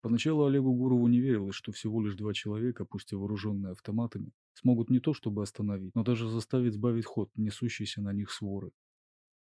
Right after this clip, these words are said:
Он до боли сжал карабин и невольно оглянулся на лодку,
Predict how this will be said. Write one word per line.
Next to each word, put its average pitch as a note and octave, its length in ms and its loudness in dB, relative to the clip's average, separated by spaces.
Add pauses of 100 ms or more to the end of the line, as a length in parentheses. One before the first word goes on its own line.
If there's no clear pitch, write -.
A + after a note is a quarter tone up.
(280)
Он D3 140 6
до C#3 100 6
боли C3 240 4
сжал G#2 280 0
карабин A2 440 0
и G#2 40 2
невольно G#2 420 0
оглянулся G#2 520 -2
на G#2 140 -2
лодку, G2+ 400 -8